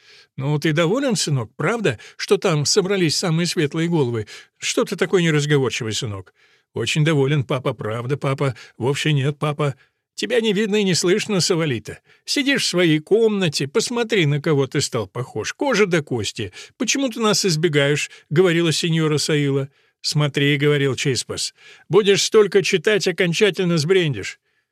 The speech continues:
«Почему, академик, — говорила Тетта, — ты никогда теперь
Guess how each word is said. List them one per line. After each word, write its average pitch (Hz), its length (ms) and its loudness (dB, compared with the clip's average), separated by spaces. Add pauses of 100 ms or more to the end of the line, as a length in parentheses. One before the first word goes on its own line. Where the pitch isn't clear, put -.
(460)
«Почему, 127 360 -4
академик, — 165 520 0
говорила 139 440 0
Тетта, — 113 500 -8 (260)
ты 220 120 0
никогда 180 600 0
теперь 247 400 0